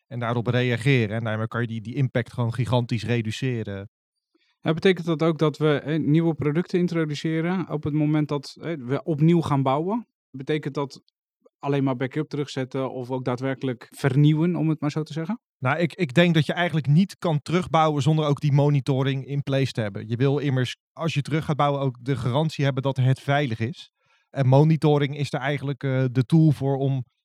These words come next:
Speaker 1: ja, jou eigenlijk die garantie te geven en te laten zien van, "Joh, die omgeving is veilig, hier gebeuren geen rare dingen." Er bestaat natuurlijk altijd een risico dat wanneer jij terug gaat bouwen en je had nog ergens die A D-server of een fileserver ergens staan, eh, die niet gecompromitteerd was, dat daar misschien wel een backdoor op zit.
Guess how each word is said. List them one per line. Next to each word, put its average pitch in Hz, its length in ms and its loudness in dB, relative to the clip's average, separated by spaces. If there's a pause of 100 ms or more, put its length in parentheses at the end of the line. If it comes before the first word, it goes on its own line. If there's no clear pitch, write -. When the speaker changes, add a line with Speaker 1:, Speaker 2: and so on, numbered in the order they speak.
Speaker 1:
ja, 123 140 -6
jou 127 180 0
eigenlijk 131 300 -2
die 143 120 -2
garantie 131 400 -6
te 127 100 -4
geven 139 340 2
en 110 60 -8
te - 80 -12
laten 120 300 -2
zien 131 160 -2
van, 120 100 -6
"Joh, 127 120 -6
die 131 140 -12
omgeving 131 440 -4
is 127 100 -10
veilig, 143 380 -2
hier 131 200 -4
gebeuren 117 320 -4
geen 135 240 -4
rare 117 280 -4
dingen." 107 340 -4 (600)
Er 147 180 -2
bestaat 175 340 -2
natuurlijk 131 320 -2
altijd 127 240 -4
een 143 60 -2
risico 123 420 -4
dat 156 120 -6
wanneer 131 200 -4
jij 120 120 -2
terug 165 240 -2
gaat 135 160 -2
bouwen 110 400 -6 (300)
en 117 120 -8
je 127 80 2
had 147 160 4
nog 151 140 -2
ergens 139 260 -4
die 139 180 -8
A 120 80 -4
D-server 131 760 0
of 117 180 -6
een 113 180 -10
fileserver 131 580 -2
ergens 123 260 -4
staan, 127 340 -6
eh, 123 120 -4
die 127 200 -4
niet 151 180 -2
gecompromitteerd 117 800 -6
was, 131 140 -10
dat 156 120 -10
daar 151 120 -8
misschien 143 240 -4
wel 151 140 -2
een 127 140 -2
backdoor 120 420 0
op 107 200 -10
zit. - 280 -16